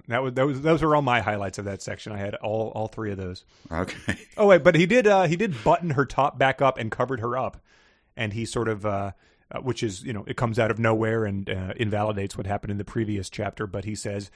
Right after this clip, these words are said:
Speaker 1: "You've gotta get me out of here. You've gotta help me. Strathmore killed Chartrukian. I saw it." And so that sets up this ongoing,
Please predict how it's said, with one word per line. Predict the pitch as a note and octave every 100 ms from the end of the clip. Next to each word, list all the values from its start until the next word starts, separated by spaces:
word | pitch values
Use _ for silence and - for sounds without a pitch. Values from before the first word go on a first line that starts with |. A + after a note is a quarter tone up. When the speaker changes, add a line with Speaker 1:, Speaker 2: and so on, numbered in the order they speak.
| - _ A#2+
Speaker 1:
"You've | B2+
gotta | C#3 B2+ C3
get | C3+
me | A#2+
out | A2+ A2+
of | G#2
here. | G#2+ G#2 G2+ _ _ _
You've | G#2
gotta | A2+ G#2+
help | G2 B2
me. | A#2+ G#2
Strathmore | - - B2 D3 C3 B2 A#2
killed | - B2+ A#2 G#2
Chartrukian. | - A2 - B2+ - F#2+ A#2
I | G2
saw | - A2+ G2
it." | G2 - _ _ _ _
And | A2 G2
so | G#2+
that | G#2 G#2
sets | - G2+ -
up | G#2 -
this | G2
ongoing, | - A2+ A#2 A2 G#2+ G2+